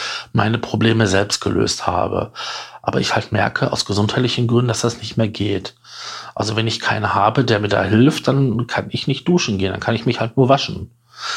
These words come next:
Ich meine, ich habe kein Problem, mir die Haare zu waschen. Ich habe auch kein Problem, mich unter der Arme zu waschen. Oder halt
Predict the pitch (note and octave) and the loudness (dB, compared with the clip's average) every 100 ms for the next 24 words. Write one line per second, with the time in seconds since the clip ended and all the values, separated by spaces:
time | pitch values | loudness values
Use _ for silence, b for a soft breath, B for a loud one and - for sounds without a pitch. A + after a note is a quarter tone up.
0 | B B2 A2+ A#2+ - A2+ - A2+ A2+ G#2 | B 0 2 2 0 -2 2 4 4 4
1 | G2 A2+ B2 - F#2 F2+ - - - B | 4 2 2 0 0 0 0 -4 -8 B
2 | B - - - - G#2+ G#2+ - G2+ G#2 | B -4 -4 -4 -2 0 0 -2 0 2
3 | A2+ G#2 G2 F#2+ - G2+ B2+ C#3 - F#2 | 0 0 0 0 2 2 4 4 2 0
4 | F#2 F2+ F#2 F#2 - B B B B - | 2 2 0 -4 -6 B B B B -2
5 | - G#2 G#2 G2+ G#2 G2 | 2 4 4 4 2 0